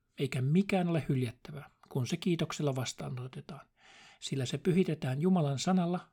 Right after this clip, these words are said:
ja rukouksella." Hyvä opetus on vielä myöhemmin tuossa luvussa neljä,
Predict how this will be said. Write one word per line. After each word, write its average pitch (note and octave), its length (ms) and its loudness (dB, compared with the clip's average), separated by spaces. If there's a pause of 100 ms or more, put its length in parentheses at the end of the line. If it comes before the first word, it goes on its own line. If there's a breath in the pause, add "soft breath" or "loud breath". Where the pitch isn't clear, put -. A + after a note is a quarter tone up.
(100)
ja G3 120 4
rukouksella." - 600 -6 (1300)
Hyvä A3+ 180 4
opetus F#3 540 0 (360)
on C#3+ 200 0 (480)
vielä D3 300 -2 (180)
myöhemmin D3 560 2
tuossa C3+ 340 -6 (300)
luvussa C#3 600 -4 (160)
neljä, D3 600 0